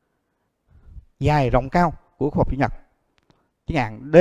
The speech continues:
bình phương ở trên này, thấy không? Sẽ bằng là A bình phương cộng B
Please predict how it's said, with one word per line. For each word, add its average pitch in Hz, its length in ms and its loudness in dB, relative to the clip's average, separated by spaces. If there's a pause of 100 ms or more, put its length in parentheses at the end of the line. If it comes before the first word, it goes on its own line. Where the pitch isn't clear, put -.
bình - 120 0
phương 160 320 8
ở 135 80 -8
trên 131 140 -2
này, 110 200 -6
thấy 147 100 -8
không? 104 80 -12 (360)
Sẽ 139 120 6
bằng 113 240 -4
là 104 240 -8
A 135 220 -6
bình 110 140 -12 (380)
phương 143 380 2 (260)
cộng 117 220 -10
B 127 40 0